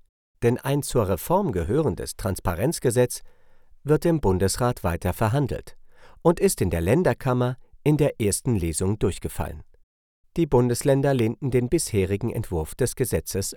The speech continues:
ab. Laut Schreiner könne die Krankenhausreform frühestens im Jahr zweitausendzweiundzwanzig greifen.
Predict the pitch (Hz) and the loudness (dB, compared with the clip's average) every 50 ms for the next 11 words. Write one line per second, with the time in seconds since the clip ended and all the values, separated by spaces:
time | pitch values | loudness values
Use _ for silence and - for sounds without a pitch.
0 | - - - - - - - - - - - - - - _ _ _ _ _ _ | -10 -10 -10 -8 -8 -10 -12 -12 -16 -20 -20 -20 -20 -20 _ _ _ _ _ _
1 | - - 131 139 147 143 - - 139 120 113 113 117 123 127 - - 151 139 135 | -4 2 4 4 4 4 2 2 2 4 4 4 4 2 0 0 0 2 2 2
2 | 127 139 139 - - 123 113 104 - 120 123 127 131 - - 143 - - 147 139 | 2 0 -4 -2 0 0 0 0 0 0 2 2 2 2 0 -2 0 0 0 0
3 | 139 139 - - 190 196 190 - - 110 - - 85 82 82 92 98 104 - - | 0 0 -2 -2 -2 0 0 0 -2 -2 0 0 0 0 0 0 0 0 0 0
4 | - 110 - 113 110 107 127 - - 123 - - 151 139 - - 175 165 143 - | 0 0 2 2 2 2 0 -2 -4 -6 -2 0 0 -2 0 -2 -4 -4 -2 -4
5 | - 71 - - - 82 82 - - - - - | -6 -8 -8 -8 -8 -8 -8 -8 -10 -12 -16 -16